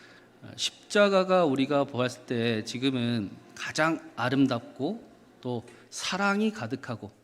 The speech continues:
또 엄청난 종교적인 상징을 우리에게, 어, 느끼게 하지만 사실은 원래 이 십자가는 로마 시대에 가장 그 처참한 그런 사형법이 바로 십자가였습니다.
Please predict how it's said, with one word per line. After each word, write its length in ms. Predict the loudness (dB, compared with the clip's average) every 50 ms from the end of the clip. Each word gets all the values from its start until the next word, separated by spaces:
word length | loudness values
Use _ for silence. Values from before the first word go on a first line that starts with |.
| _ _ _ _ _ _
또 100 | -12 -8
엄청난 480 | -6 -6 -4 0 2 2 4 4 2 0
종교적인 580 | 2 2 4 4 4 4 4 2 2 0 0 0
상징을 760 | -2 -2 -2 -2 -2 0 0 0 2 2 2 2 2 0 0
우리에게, 680 | 0 -2 -2 -2 -2 -2 -2 -2 -2 -4 -6 -8 -12 -18 _ _ _ _ _
어, 240 | -18 -18 -18 -18 -18 -20 -20 -20 -20 _ _ _ _ -16 -16 _ _ _ _ -10
느끼게 380 | -10 -4 -2 -2 0 2 2
하지만 580 | 0 0 -2 -2 -2 -2 -2 -2 -4 -6 -8 -12 -18 -20 -20 -20 -20 -20 -20 -20 -20 _ _
사실은 320 | 0 2 2 2 2 4
원래 260 | 4 4 4 4 4
이 160 | 4 4 2
십자가는 1000 | 0 -2 -8 -12 -8 -4 -4 -2 0 0 -2 -2 -2 -2 -2 -4 -4 -6 -6 -8
로마 280 | -6 -2 0 0 0 0
시대에 720 | -2 -6 -8 -8 -6 -4 -4 -4 -4 -4 -6 -8 -12 -18 -20 -20
가장 840 | -18 -16 -16 -16 -16 -12 -10 -8 -6 -6 -6 -4 -6 -6 -8 -8
그 340 | -10 -10 -10 -10 -10 -10 -12
처참한 840 | -14 -14 -14 -12 -10 -8 -6 -6 -4 -2 -2 -2 -2 -4 -6 -10 -12 -20 -20 _ _ _ _
그런 160 | -10 -8 -8 -8
사형법이 840 | -8 -6 -4 -4 -2 -4 -4 -6 -6 -6 -6 -4 -4 -4 -4 -6 -6
바로 440 | -8 -8 -6 -6 -6 -6 -8 -12 -16 -20 _
십자가였습니다. 1300 | -14 -14 -14 -14 -14 _ -4 -2 -2 -2 0 0 0 0 0 0 0 -2 -4 -6 -6 -4 -4 -4 -6